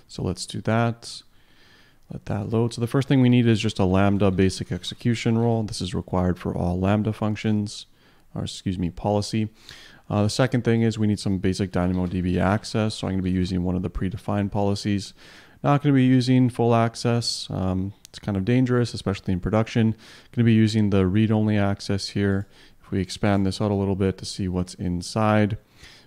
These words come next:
can see it has a bunch of stuff. The one that we are actually interested in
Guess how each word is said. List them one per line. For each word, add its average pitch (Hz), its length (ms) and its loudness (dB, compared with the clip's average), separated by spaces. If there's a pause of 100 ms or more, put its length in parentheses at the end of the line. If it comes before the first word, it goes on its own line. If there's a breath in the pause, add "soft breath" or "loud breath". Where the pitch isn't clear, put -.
can - 80 -14
see 139 140 2
it - 20 6
has 123 120 6
a 110 60 2
bunch 113 200 4
of 117 80 -2
stuff. 110 500 0 (100)
The 101 80 -4
one 104 320 0
that 98 120 0
we 95 220 0
are 92 220 0
actually 92 500 -4
interested 104 580 -2
in 98 340 0